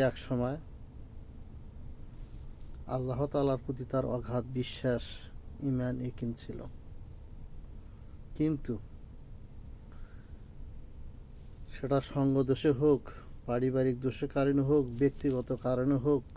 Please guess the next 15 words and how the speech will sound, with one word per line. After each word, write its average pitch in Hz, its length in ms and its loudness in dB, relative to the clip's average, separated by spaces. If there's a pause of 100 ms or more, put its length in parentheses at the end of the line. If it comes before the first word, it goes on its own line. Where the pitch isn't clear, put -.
(120)
চরিত্র 131 340 0 (180)
দোষে 156 240 4
হোক, 127 200 4 (2250)
বা 127 100 6 (160)
বন্ধু 151 340 8
বান্ধবের 156 580 6
পালায় 139 320 8
পড়ে 127 220 4
হোক, 120 220 0 (2000)
ওই 139 160 8
ব্যক্তি 147 420 4 (800)
আল্লাহ 135 320 4
তাআলার 143 400 4
দ্বীনের 139 360 4
পথ 147 140 2